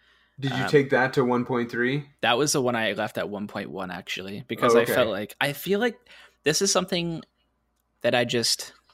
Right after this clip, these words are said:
Speaker 2: in, in my mindset, the higher you can get it while maintaining consistency, I think is the most optimal. But for me, <laughs> I kept trying to change the aerial sensitivity, and I would go for an air,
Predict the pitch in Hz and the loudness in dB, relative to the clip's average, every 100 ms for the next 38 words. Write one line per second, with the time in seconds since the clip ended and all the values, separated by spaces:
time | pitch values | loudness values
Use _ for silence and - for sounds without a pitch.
0 | - 120 123 127 117 104 104 127 139 190 | -6 -4 -2 0 -2 -2 -2 0 2 2
1 | 208 - - - - 151 226 190 139 147 | 0 0 -4 -2 0 0 2 0 -2 -4
2 | - 110 - 117 151 - 127 117 117 120 | -6 -6 -4 -2 -4 -4 -2 0 0 -2
3 | 123 - 120 131 131 110 - - 135 - | -2 -4 -4 -4 -4 -6 -4 -6 -6 -6
4 | 135 120 123 131 131 113 - - 147 110 | -6 -6 -4 -4 -2 -4 -8 -8 -4 -2
5 | 113 - 107 104 - 71 64 - _ _ | -4 -2 -4 -4 -10 -14 -14 -18 _ _
6 | - _ - 120 - 120 110 135 175 196 | -20 _ 0 0 2 -2 -2 -2 -2 -4
7 | - _ _ - - - - - 285 - | -8 _ _ -10 -4 -4 -4 -6 -6 -4
8 | 120 147 131 - 151 151 135 - 151 135 | -2 0 -2 2 4 4 2 0 -2 -2
9 | 117 123 143 147 147 139 139 - 139 143 | -2 0 2 0 -2 -4 -4 -2 -2 -2
10 | 151 160 - 120 117 110 117 107 104 123 | -2 -4 -2 0 0 0 0 -2 -2 -2
11 | - 123 117 123 | -2 -2 0 -2